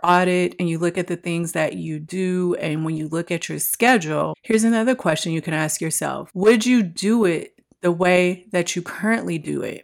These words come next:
There are some of us that do things because that's the way we've always done it. Some of us do things because we don't know any other way. Um, maybe we're stuck in a rut. Maybe we don't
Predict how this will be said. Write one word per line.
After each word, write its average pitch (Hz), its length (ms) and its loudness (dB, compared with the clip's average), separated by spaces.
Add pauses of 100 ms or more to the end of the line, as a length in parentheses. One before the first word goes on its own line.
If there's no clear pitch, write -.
There 214 140 2
are 214 40 6
some 233 280 4
of 233 100 2
us 202 220 2
that 175 360 2
do 196 200 -2
things 175 400 -2
because 180 260 -2
that's 147 220 -2
the 143 100 -6
way 135 160 -4
we've 127 220 -8
always 190 360 4
done 180 240 0
it. 175 280 -2
Some 156 260 -4
of 151 100 -6
us 151 220 -4
do 156 180 -8
things 160 380 -8
because 160 560 -6
we 185 80 -4
don't 147 300 -4
know 160 240 2
any 196 200 0
other 185 280 2
way. 180 440 2
Um, 151 240 -4
maybe 156 200 -4
we're 151 160 -6
stuck 160 280 -4
in 156 120 -4
a 151 80 -4
rut. 175 420 2
Maybe 160 220 -4
we 160 160 -4
don't 160 280 -2